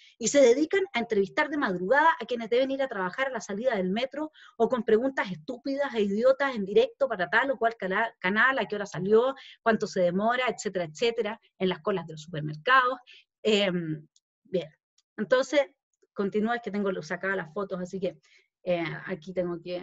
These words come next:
encontrar la línea en la que iba. Em, ya, a qué hora salió, cuánto se demora, no le teme contagiarse, tiene frío, ¿quién le hizo esa mascarilla?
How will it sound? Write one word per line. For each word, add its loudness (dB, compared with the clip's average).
encontrar -8
la -6
línea -10
en -8
la -8
que -14
iba. -18
Em, -8
ya, -6
a 0
qué 2
hora 0
salió, 2
cuánto -2
se -2
demora, 2
no -2
le 0
teme 2
contagiarse, -2
tiene -6
frío, -2
¿quién 6
le 6
hizo 4
esa -6
mascarilla? 0